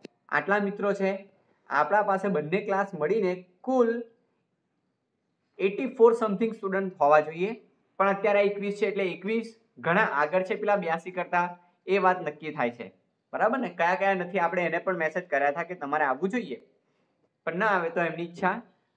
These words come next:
આપણે ઘણા બધા વિદ્યાર્થીઓ આપણી સાથે જોડાયા છે. ચાલો, તો હવે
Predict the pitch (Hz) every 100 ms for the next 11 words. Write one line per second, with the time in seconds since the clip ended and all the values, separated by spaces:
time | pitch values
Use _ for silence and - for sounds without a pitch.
0 | _ - 127 170 180 139 151 170 175 156
1 | 135 156 156 147 139 139 139 151 135 135
2 | 120 - _ _ _ _ _ - 135 101
3 | - - _ 220 226 233 247 -